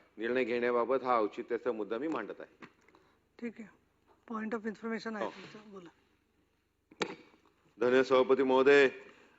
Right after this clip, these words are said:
Speaker 1: अ, रायगड जिल्ह्यातील माथेरान हा महाराष्ट्रातील नव्हे तर देशातील लोकप्रिय पर्यटन स्थळ आहे. त्या तिकडे पर्यटकांची फसवणूक थांबविण्यासाठी माथेरान पूर्णपणे एकवटलेला आहे. जो त्या तिकडे माथेरानमधील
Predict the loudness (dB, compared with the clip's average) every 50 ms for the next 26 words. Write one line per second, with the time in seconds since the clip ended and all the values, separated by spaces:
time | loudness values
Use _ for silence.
0 | _ _ 0 2 2 2 0 -2 -2 0 0 2 4 6 4 4 4 6 6 6
1 | 6 6 6 4 6 6 4 4 2 -2 -8 -6 -4 -4 0 2 2 2 2 2
2 | 0 0 0 0 0 2 0 2 2 2 0 0 0 0 0 0 2 2 2 2
3 | 2 4 4 6 4 4 2 -2 -10 -14 -10 -6 -2 0 0 0 0 -2 -4 -2
4 | -4 -4 -4 -4 -6 -4 -4 -2 -2 -2 -2 -4 -4 -2 0 0 0 0 -2 -6
5 | -16 -20 _ _ _ -6 -4 -2 -2 -2 -2 -2 -4 -4 -4 -2 0 2 2 2
6 | 0 -2 -4 -8 -10 -14 -20 -20 -20 -20 _ _ _ _ _ _ -2 -2 0 0
7 | 0 2 4 6 8 8 6 4 2 -2 -6 -4 -2 -2 -2 -2 -4 -4 -2 -2
8 | -2 -2 -4 -6 -4 -4 -4 -4 -2 -2 -2 -2 -2 -4 -4 -6 -6 -2 -2 0
9 | 0 0 0 0 0 2 0 0 0 -2 -8 -8 -8 -8 -4 -2 0 2 2 2
10 | 2 0 0 0 0 0 0 0 -4 -8 -14 -10 -8 -6 -4 -4 -4 -2 -2 0
11 | 0 2 2 2 0 0 -4 -8 -8 -2 0 0 2 2 4 4 4 4 2 0
12 | -2 -8 -14 _ _ _ _ _ _ _ _ _ 0 0 0 0 0 -4 -8 -4
13 | 0 0 0 0 -2 0 2 4 6 6 6 6 4 2 -2 -2 0 0 0 0
14 | 0 -2 -2 0 2 2 2 2 0